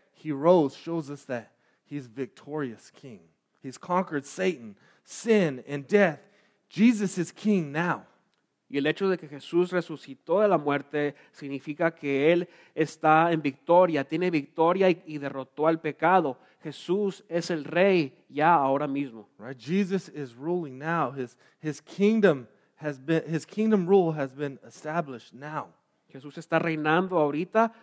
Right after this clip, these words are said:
Speaker 2: su reinado ya está establecido ahorita.
Speaker 1: And I know when we say that, it's almost like, "Wow,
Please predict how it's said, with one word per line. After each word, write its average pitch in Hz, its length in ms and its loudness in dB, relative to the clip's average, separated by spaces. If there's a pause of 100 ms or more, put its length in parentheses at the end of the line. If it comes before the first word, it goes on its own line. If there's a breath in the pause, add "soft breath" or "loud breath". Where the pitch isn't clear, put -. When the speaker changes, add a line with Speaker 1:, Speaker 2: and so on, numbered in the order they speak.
(100)
Speaker 2:
su 170 220 0
reinado 160 800 2 (180)
ya 160 280 2
está 165 400 0
establecido 147 800 -8
ahorita. 120 420 -14 (560)
Speaker 1:
And 139 160 0
I 165 80 6
know 220 260 10
when 185 300 4
we 151 140 -2
say 160 360 -4
that, 254 300 0 (260)
it's 117 180 -20
almost 156 360 -14
like, 120 180 -16 (140)
"Wow, 147 220 -18